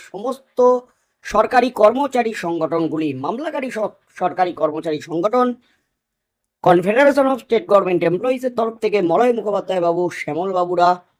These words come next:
তার সাথে সাথে সংগ্রামী যৌথ মঞ্চের তরফ থেকে ভাস্কর বাবু এবং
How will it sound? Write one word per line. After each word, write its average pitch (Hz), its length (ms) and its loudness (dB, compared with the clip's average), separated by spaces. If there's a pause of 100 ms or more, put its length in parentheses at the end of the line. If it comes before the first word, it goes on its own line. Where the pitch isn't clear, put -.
(400)
তার 151 140 0
সাথে 180 320 -2
সাথে 247 240 0
সংগ্রামী 214 460 -2
যৌথ 226 260 2
মঞ্চের 196 400 -2
তরফ 160 300 0
থেকে 214 220 -2 (2000)
ভাস্কর 269 360 4
বাবু 269 220 4 (200)
এবং 202 200 6